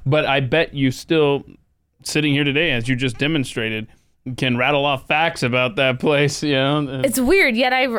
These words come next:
Speaker 2: yet I forget, like, very important
Speaker 1: <laughs>
Speaker 2: facts
Speaker 1: Right.
Speaker 2: of my current, like, I forget names, fa-
Speaker 1: Uh-huh.
Speaker 2: faces. It's weird the information that decides to stick around
Speaker 1: Right.
Speaker 2: and,
Speaker 1: Isn't
Speaker 2: and, like,
Speaker 1: that
Speaker 2: what
Speaker 1: weird?
Speaker 2: leaves your brain. Yeah.
Speaker 1: That is, I, I'm so glad you said that.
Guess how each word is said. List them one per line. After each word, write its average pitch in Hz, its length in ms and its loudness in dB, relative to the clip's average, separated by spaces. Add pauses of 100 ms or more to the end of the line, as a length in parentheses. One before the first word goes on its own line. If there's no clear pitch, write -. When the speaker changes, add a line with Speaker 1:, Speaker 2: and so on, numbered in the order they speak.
(140)
Speaker 2:
yet 233 160 0
I 247 120 0
forget, 240 500 0
like, 208 180 0
very 240 480 2
important 226 560 2
Speaker 1:
<laughs> - 120 -4
Speaker 2:
facts 196 440 0
Speaker 1:
Right. 226 100 2
Speaker 2:
of 196 140 2
my 202 180 0
current, 202 520 0
like, 196 180 0
I 190 80 -2
forget 202 580 -2
names, 208 680 0
fa- - 120 0
Speaker 1:
Uh-huh. 170 360 4
Speaker 2:
faces. 202 1000 -2
It's 196 240 -4
weird 233 600 0
the 196 140 2
information 202 540 -2
that 185 120 0
decides 175 420 -2
to 190 60 -6
stick 175 280 -4
around 156 380 2
Speaker 1:
Right. 220 240 2
Speaker 2:
and, - 60 -8
Speaker 1:
Isn't 226 180 2
Speaker 2:
and, 440 100 2
like, - 100 2
Speaker 1:
that - 80 2
Speaker 2:
what 202 140 2
Speaker 1:
weird? 480 140 4
Speaker 2:
leaves 175 220 0
your 160 120 -2
brain. 151 500 -4
Yeah. 170 160 -2
Speaker 1:
That - 220 2
is, 226 340 -2 (680)
I, 143 140 0
I'm 135 60 -2
so 190 140 0
glad 170 160 0
you 143 80 0
said 143 240 0
that. 92 240 -4